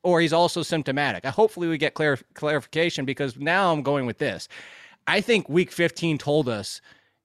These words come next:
if they are symptomatic, we have to weight the risk a little bit, that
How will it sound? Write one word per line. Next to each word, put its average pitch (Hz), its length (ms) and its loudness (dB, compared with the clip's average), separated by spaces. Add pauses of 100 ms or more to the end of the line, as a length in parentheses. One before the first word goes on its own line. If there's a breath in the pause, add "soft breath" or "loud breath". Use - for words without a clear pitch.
if 175 180 0
they 160 140 4
are 180 260 6
symptomatic, 156 1080 -2 (460)
we 151 240 2
have 160 340 2
to 160 120 2
weight 147 380 0
the 139 80 -4
risk 123 380 -4
a 117 40 -6
little 101 200 -8
bit, 101 260 -10
that 123 260 -4